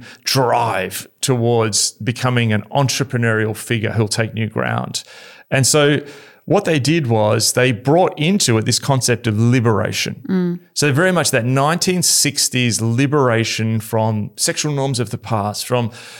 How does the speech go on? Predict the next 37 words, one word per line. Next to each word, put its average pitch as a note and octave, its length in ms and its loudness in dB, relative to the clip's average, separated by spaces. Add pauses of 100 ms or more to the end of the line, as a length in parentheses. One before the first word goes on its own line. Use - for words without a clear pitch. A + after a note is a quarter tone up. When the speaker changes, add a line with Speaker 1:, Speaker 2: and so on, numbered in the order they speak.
(320)
Speaker 1:
institutions D3 840 0
which B2 340 -4
required B2+ 600 0
our A#2 220 -2
commitment, A2+ 720 0
from B2 460 0 (520)
social D#3 300 2
mores, B2+ 760 2 (140)
that, C3 340 0 (140)
that F#3 280 2
was C#3 260 2
then A#2+ 420 2 (100)
in B2+ 380 0
neoliberalism. C3+ 880 2
And C3 120 2
I - 20 4
think D#3 140 0
this D#3+ 140 0
is D#3 100 0
why B2+ 180 2
the A2+ 140 2
subject A2+ 400 0
is A#2+ 100 0
so C#3 260 2
important, A#2 500 0
because A2 260 -2
so - 220 0
much F3 180 0
of D#3 60 0
our C#3+ 80 0
conversation A#2 580 -2
people A2 140 0
wanna G#2 120 -2
talk C3 140 -2
about A2+ 140 2
is G#2 80 -6
polarization. A2+ 920 0